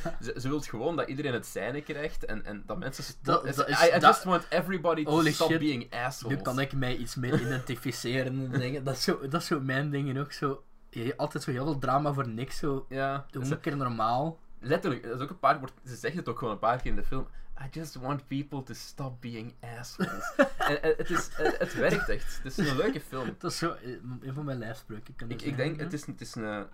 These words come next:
Speaker 2: sowieso, ik heb er heel weinig gezien. <laughs> Dus ja, sowieso,
Speaker 1: Maakt niet uit.
Speaker 2: een Netflix original, een van mijn favorieten.
Speaker 1: Ja,
Speaker 2: Ehm,
Speaker 1: die ik, ik heb er nu zes en ik denk dat ze ook, allee,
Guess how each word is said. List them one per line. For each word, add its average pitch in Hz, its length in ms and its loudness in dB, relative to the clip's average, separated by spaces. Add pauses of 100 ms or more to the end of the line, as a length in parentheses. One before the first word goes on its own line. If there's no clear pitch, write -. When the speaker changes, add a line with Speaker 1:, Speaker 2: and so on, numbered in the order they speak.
Speaker 2:
sowieso, 113 640 -4
ik - 120 -16
heb 95 100 -6
er 90 60 -10
heel 113 180 0
weinig - 240 -4
gezien. - 520 -4
<laughs> - 760 -10
Dus 123 100 -8
ja, 123 120 2
sowieso, 135 260 2
Speaker 1:
Maakt 117 120 2
niet - 100 -8
uit. - 140 -10
Speaker 2:
een 113 100 -8
Netflix 113 340 -6
original, 107 320 -6
een 87 60 -8
van 107 100 -8
mijn 98 120 -4
favorieten. 104 460 -6 (380)
Speaker 1:
Ja, - 180 2
Speaker 2:
Ehm, 127 100 -2
Speaker 1:
die 127 160 2
ik, - 120 -10
ik 131 220 -2
heb 147 140 4
er 139 100 4
nu 131 120 2
zes 127 340 0
en 127 100 -2
ik 127 120 -2
denk 131 180 -2
dat 120 120 -2
ze 123 140 -4
ook, 117 260 -6 (480)
allee, 117 280 -4